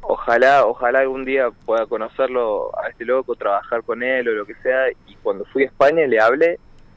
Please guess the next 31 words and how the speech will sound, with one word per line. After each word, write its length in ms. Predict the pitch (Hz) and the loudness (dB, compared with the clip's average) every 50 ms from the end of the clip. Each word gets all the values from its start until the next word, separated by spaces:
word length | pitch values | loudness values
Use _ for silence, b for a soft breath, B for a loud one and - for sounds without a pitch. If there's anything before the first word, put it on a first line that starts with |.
| _ _ - - - - - - | _ _ -20 -20 -20 -20 -10 -4
él 520 | 110 117 113 110 107 104 98 95 95 90 - - | -2 -2 -2 -2 -4 -6 -6 -8 -8 -8 -6 -8
estaba 480 | 95 - - - 127 127 123 110 90 82 85 | -8 -4 0 2 4 4 4 4 2 -2 -2
bastante 460 | 85 95 92 - - 120 120 123 131 | -2 -2 -2 -2 -4 -6 -4 -4 -4
ocupado 440 | 117 104 110 107 - 131 127 131 120 | -4 -4 -6 -2 0 2 2 2 2
porque 180 | 110 101 101 92 - - | -2 -6 -10 -12 -12 -6
trabaja 320 | - 110 110 120 - 131 117 | -2 0 0 0 0 -2 -6
con 160 | 117 113 113 | -6 -6 -6
Nati 220 | 113 117 - 123 | -8 -8 -8 -10
Peluso 640 | - - 110 110 110 120 123 123 123 - - 117 110 | -8 -4 -4 -4 -2 -4 -4 -6 -6 -6 -4 -4 -4
y, 160 | 110 101 90 - | -4 -8 -12 -16
y, 340 | 95 101 95 92 90 - - - - | -18 -18 -18 -18 -20 -20 -20 -20 -14
y 120 | - 90 95 | -6 -2 0
bueno, 220 | 107 107 104 113 | 0 0 0 -2
es 40 | 113 | -6
un 80 | 107 | -4
proyecto 480 | - - 101 98 98 107 104 - 110 101 | -2 0 0 0 0 -2 -2 -2 -4 -4
súper 380 | - - 120 110 - 117 110 107 | -4 -4 -6 -4 -2 0 0 0
demandante 580 | 107 101 98 98 101 107 113 117 117 113 117 | 0 0 -2 -2 0 0 0 0 0 0 -2
de 80 | 107 101 | -4 -2
tiempo 320 | - 113 113 113 107 - | -2 -2 -2 -2 -2 -4
y 60 | 107 | -4
todo 160 | - - 117 113 | 0 0 2 2
lo 60 | 107 | 2
demás. 200 | 104 110 123 127 | 0 0 -2 0
Estaba 200 | - 131 120 113 | 2 2 2 2
justo 300 | - - 120 - - 120 | 0 -4 -8 -4 -4 -4
produciendo 640 | - - 95 92 98 101 - - - 120 120 120 110 | -2 -2 -4 -4 -4 -8 -8 -4 -4 -4 -2 -4 -6
el 80 | 101 | -6
disco 260 | 95 107 - - - | -8 -12 -6 -2 0
de 80 | 101 98 | 0 2
Nati 360 | 107 113 117 113 - 123 123 | 2 0 -2 -2 -4 -10 -16